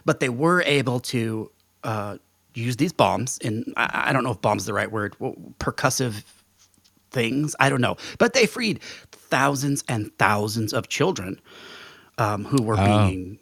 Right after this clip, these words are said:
Speaker 1: stored under there, you know, to have their energy, uh, sucked out.
Speaker 2: I got you. You
Speaker 1: Yeah.
Speaker 2: know what I've never been able to understand is,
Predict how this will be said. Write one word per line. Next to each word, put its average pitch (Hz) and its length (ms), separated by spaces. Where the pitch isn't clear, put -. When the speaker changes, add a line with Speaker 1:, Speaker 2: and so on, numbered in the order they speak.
Speaker 1:
stored 110 640
under 110 200
there, 98 440
you 113 100
know, 98 200
to - 180
have 95 180
their 98 180
energy, 107 540
uh, 110 180
sucked - 300
out. - 180
Speaker 2:
I 170 160
got 107 300
you. 98 80
You 240 100
Speaker 1:
Yeah. 285 80
Speaker 2:
know 311 60
what 202 160
I've 143 140
never 120 220
been 104 160
able 101 240
to 107 60
understand 90 640
is, 123 340